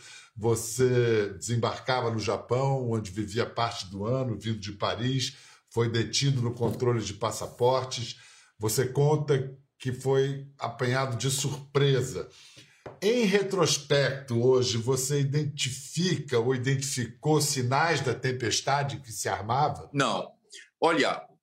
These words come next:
Speaker 2: quando eu cheguei em mil novecentos e noventa e nove, eu fiz a transformação da Nissan.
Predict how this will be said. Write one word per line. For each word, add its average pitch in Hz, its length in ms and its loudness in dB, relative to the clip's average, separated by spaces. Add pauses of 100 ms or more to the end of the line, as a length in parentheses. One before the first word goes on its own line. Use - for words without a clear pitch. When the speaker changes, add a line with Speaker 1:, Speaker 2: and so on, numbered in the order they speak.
Speaker 2:
quando 180 320 4
eu 170 160 4
cheguei 151 480 0
em 110 80 -12
mil 117 100 -6
novecentos 117 360 -2
e - 20 -10
noventa 104 320 2
e - 20 -4
nove, 117 340 2
eu 107 140 0
fiz - 340 -2
a 107 80 2
transformação 104 960 0
da 92 160 2
Nissan. - 460 -4